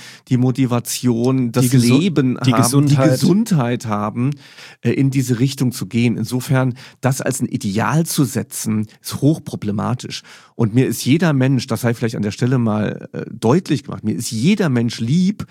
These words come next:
Speaker 1: der für sich sein Glück gefunden hat, keinem anderen damit auf die Nerven geht,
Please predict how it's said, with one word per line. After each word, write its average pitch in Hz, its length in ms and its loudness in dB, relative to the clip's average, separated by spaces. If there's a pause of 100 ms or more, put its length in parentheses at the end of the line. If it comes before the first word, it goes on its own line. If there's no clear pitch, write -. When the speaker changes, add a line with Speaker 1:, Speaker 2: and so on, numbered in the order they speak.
(420)
Speaker 1:
der 120 140 2
für 123 180 0
sich 127 460 -2 (220)
sein 123 320 0
Glück 135 280 2
gefunden 156 560 -2
hat, 127 240 -4
keinem 170 360 0
anderen 139 300 0
damit 131 240 2
auf - 140 -2
die 120 100 0
Nerven 117 460 0
geht, 117 360 -2